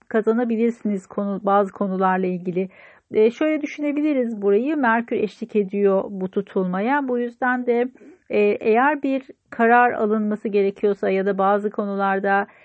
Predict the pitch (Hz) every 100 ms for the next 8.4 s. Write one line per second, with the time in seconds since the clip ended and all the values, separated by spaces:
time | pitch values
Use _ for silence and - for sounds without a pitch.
0 | - - 196 196 254 240 247 220 196 185
1 | 190 190 190 180 175 185 190 247 _ 254
2 | 196 190 226 - 220 220 202 - 190 180
3 | - 208 202 208 208 202 208 208 208 196
4 | 202 196 202 214 208 202 196 190 214 208
5 | 196 190 185 190 175 175 170 175 165 160
6 | 156 - 262 302 - - - 320 302 -
7 | 269 262 247 - 202 - 254 233 233 220
8 | 220 214 196